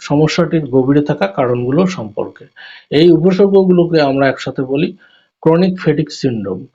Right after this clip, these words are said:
বা অনেক সময় ডিপ্রেশন, হাইপোথাইরয়েডিজম বা নিউট্রিশনাল ডেফিসিয়েন্সির লক্ষণ হিসেবেও এগুলোকে দেখা যায়। এর মূল কারণগুলোর মধ্যে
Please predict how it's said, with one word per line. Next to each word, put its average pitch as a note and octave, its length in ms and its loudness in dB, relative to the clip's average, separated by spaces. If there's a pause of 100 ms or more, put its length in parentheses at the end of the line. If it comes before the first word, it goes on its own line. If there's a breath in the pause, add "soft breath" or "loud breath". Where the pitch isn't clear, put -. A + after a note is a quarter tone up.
(220 loud breath)
বা C#3 180 2
অনেক D3+ 280 2
সময় E3+ 300 0 (120)
ডিপ্রেশন, D#3+ 540 0 (180)
হাইপোথাইরয়েডিজম C#3 1120 -2 (440 loud breath)
বা C3 220 0
নিউট্রিশনাল D#3+ 800 0
ডেফিসিয়েন্সির D#3+ 760 0 (100)
লক্ষণ C3 420 0
হিসেবেও D#3 460 0 (100)
এগুলোকে C#3 500 -2
দেখা C3 280 -4
যায়। - 220 -12 (720 soft breath)
এর F3+ 220 2
মূল F#3 280 4
কারণগুলোর F#3 600 4
মধ্যে F3+ 320 2